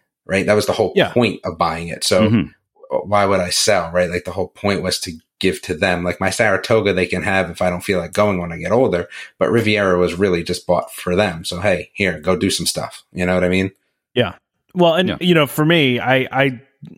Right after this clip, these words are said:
Speaker 2: just getting started with my daughter, right? So, like, we have a lot of time, but I mean, I did buy it with the intention of someday, you know, giving it to her, uh, and, and, you know,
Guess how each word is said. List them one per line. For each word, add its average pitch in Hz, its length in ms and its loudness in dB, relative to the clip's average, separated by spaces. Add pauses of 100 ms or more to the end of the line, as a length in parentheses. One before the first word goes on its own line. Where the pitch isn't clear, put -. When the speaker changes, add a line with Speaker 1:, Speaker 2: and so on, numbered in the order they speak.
(140)
Speaker 2:
just 131 220 -4
getting 127 180 0
started 117 300 2
with 104 120 -4
my 107 100 -4
daughter, 90 300 -8
right? 95 180 -12
So, 110 260 -4
like, 110 280 -6 (280)
we 147 80 4
have 156 80 4
a 143 40 0
lot 131 180 4
of 120 60 -4
time, 123 320 0
but 131 140 2
I 143 120 -2
mean, 139 160 2
I 139 200 2
did 135 280 0
buy 131 240 4
it 117 100 0
with 123 180 -4
the 117 120 -2
intention 127 440 -2
of 117 100 0
someday, 117 360 2
you 107 140 -2
know, 98 120 -4
giving 101 280 -4
it 95 120 -10
to 101 180 -8
her, 95 380 -10
uh, 98 340 -8
and, 110 220 -6
and, 95 280 -10
you 104 100 -12
know, 95 120 -14